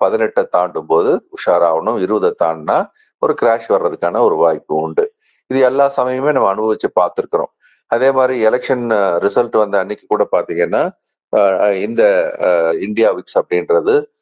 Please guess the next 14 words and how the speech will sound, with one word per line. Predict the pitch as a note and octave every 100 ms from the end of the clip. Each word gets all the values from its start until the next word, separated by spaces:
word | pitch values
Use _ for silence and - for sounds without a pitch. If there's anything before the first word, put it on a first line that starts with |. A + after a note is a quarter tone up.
| _ -
அ, | G#2+ G#2
பதினெட்டுல | A#2+ B2 C3 A2+
இருந்து, | G2 G2 G#2+ F2 - -
அ, |
மடமடன்னு | F2 F2+ F#2+ G2 G2 G2
ஒரு | F#2 D#2+
jump | F2+ -
அடிச்சது | F2 - D2+
பார்த்தோம். | - D2+ - - _ F2+
You |
know, | F2+ A2+
it | -
crossed | - E2+ -
thirty-one. | F2 - D#2+ D#2+